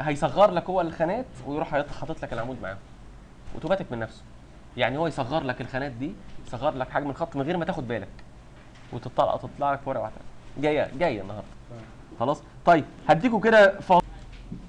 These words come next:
Speaker 1: خلاص؟ اسم العميل رباعي. فتلاقيه مثلًا إيه؟ راح كاتب، آه، دي، فدخلت في العمود التاني، فراح سايب الحتة دي وراح بدأ يكمل هنا. تمام؟ طب ليه يعني؟ فيا عم الحاج، ما إحنا خدناها والله.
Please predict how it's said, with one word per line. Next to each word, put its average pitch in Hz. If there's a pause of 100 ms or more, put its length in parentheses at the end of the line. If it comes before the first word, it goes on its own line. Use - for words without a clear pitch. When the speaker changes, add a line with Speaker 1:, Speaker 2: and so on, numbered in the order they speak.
(420)
Speaker 1:
خلاص؟ 120 (340)
اسم 165
العميل 139
رباعي. 117 (300)
فتلاقيه -
مثلًا 214 (100)
إيه؟ 175 (300)
راح -
كاتب، 185 (920)
آه، 131
دي، 165 (160)
فدخلت 165
في -
العمود 156
التاني، 123 (120)
فراح 143
سايب 233
الحتة 233
دي 202 (160)
وراح 180 (100)
بدأ 170
يكمل 143
هنا. 127 (1400)
تمام؟ 127 (440)
طب 127
ليه 202
يعني؟ -
فيا 117
عم 233
الحاج، 196
ما 143
إحنا 143
خدناها 170
والله. 156